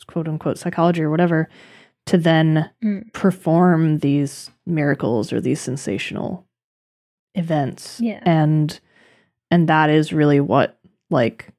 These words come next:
Speaker 1: convinced people to, to hang out with him and to do his bidding. So I,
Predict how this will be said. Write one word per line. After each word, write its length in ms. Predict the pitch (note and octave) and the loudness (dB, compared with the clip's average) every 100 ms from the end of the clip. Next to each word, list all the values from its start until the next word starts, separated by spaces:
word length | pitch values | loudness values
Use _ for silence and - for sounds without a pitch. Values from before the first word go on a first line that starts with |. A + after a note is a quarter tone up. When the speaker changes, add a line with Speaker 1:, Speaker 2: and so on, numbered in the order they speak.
| _ _ | _ _
Speaker 1:
convinced 680 | - E3+ D3+ D3 C#3 - - | -2 0 0 -2 -4 -12 -6
people 420 | D#3+ D3+ C3 G#2+ | -6 -4 -4 -4
to, 300 | - - - - _ _ - | -6 -6 -6 -8 _ _ -8
to 140 | D3 | -6
hang 200 | D#3 D3+ | -4 -2
out 200 | D#3 - | 0 0
with 160 | - - | -2 -4
him 220 | C#3 - | -4 -4
and 140 | D#3+ | -6
to 80 | - | -8
do 180 | F3 D#3+ | -6 -4
his 180 | F#2+ - | -4 -6
bidding. 420 | - - F#3 - | -4 -4 -6 -10
So 420 | - - C#3+ C3+ - | -10 -6 -4 -4 -8
I, 80 | - | -16